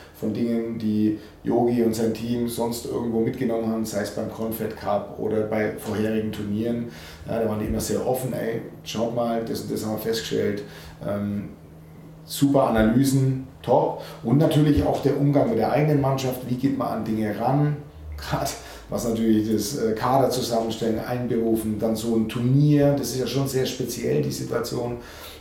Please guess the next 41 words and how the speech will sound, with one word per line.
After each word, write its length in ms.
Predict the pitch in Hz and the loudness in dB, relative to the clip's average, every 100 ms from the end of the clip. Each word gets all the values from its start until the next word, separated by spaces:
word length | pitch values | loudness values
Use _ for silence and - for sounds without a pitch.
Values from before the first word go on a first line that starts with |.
| - | -16
Wie 180 | - 107 | -4 -2
geht 180 | 226 113 | 0 0
man 120 | 107 | 0
da 80 | 104 | -4
vor? 340 | - 139 143 | 0 2 4
Und 120 | 110 - - - - | 2 -4 -14 -20 -10
da 140 | 92 | -6
war 400 | 90 98 101 104 - - - | -2 2 2 2 -2 -8 -10
der, 500 | 98 98 95 95 92 - - - | -4 -2 0 -2 -6 -8 -14 -8
der 380 | - 90 90 78 - - | -6 -4 -4 -6 -10 -12
Kontakt, 480 | - 90 117 120 - | -8 -4 -2 -2 -2
der 100 | 98 | -2
war 140 | 101 | -2
eigentlich 200 | - - | -4 -8
immer 180 | - 101 | -6 -6
da 320 | 101 120 147 | 0 2 2
und 160 | 127 98 - - - | 2 -4 -8 -16 -12
war 160 | 101 98 | -6 -4
immer 300 | 107 113 113 110 104 - | -2 0 0 -2 -8 -12
eine 140 | 107 101 | -10 -6
große 340 | 110 117 131 | -4 -2 -2
Offenheit 480 | - 139 107 110 110 | -2 -4 -4 -4 -4
da, 300 | 107 117 117 - - | -2 -4 -6 -12 -18
sodass 300 | - 101 98 | -10 -6 -4
man 140 | 95 | -4
dann 140 | 101 101 | -4 -4
natürlich 300 | 95 95 92 | -4 -6 -6
auch 160 | 95 | -6
einiges 300 | - 98 87 | -6 -6 -6
mitnehmen 340 | 117 123 120 110 | -4 -2 0 0
konnte. 320 | 113 113 107 | -2 0 0
Wir 140 | 101 | 2
waren 180 | 95 104 | 0 0
ja 120 | 104 | -2
auch 260 | - 98 98 | -4 -6 -6
damals 340 | 98 101 98 | -6 -6 -6
mit 120 | 92 95 | -6 -4
der 120 | 95 | -4
U 200 | - 101 | -2 -4
zwanzig, 540 | - 107 117 120 113 - - - - - - - | -6 -4 -4 -2 -4 -4 -14 -20 -20 -20 -20 -10
ähm, 440 | - 98 98 98 | -4 -2 -2 -4